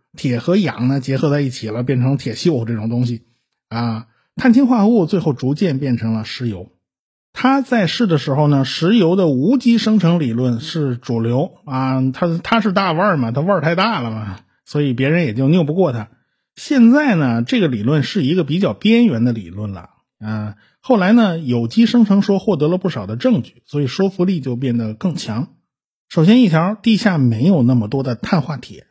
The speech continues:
所以门捷列夫显然对这个数值是估计过高的。第二，天然石油里面是含有氮元素的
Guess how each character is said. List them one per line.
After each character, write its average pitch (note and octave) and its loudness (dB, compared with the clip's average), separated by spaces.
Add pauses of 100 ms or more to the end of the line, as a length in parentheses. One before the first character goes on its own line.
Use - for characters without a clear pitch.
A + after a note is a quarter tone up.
所 F#3 0
以 - 4
门 D3 4
捷 A#3 4
列 B3+ 2
夫 D3 -6
显 A#2 -6
然 G#2+ -2
对 G3 0
这 E3 0
个 D#3+ 0
数 E3 -2
值 C3 -4
是 D3+ -6
估 D#3+ 0
计 E3 -2
过 D#3 -2
高 G#3 0
的。 - -12 (600)
第 G3 0
二， G#3+ -2 (140)
天 C#4 4
然 E3 2
石 - -2
油 D#3 4
里 D#3+ 0
面 A3 0
是 - -2
含 C3 -2
有 A#2 2
氮 B2 -4
元 G#2+ -2
素 D3+ 0
的 A2 -12